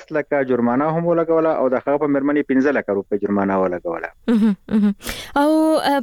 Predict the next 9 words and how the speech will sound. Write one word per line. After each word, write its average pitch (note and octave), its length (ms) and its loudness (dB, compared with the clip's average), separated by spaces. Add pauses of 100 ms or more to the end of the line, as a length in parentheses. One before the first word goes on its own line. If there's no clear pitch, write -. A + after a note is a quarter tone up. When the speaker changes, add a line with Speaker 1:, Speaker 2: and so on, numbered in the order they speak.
Speaker 2:
په D4 60 0
هغه E4+ 320 0
مهال D4+ 300 2
چې D4+ 200 0
کله، C4 540 2
م، A3+ 300 2
عدالت، A#3 580 0
آ، - 120 0
چې A3+ 180 -2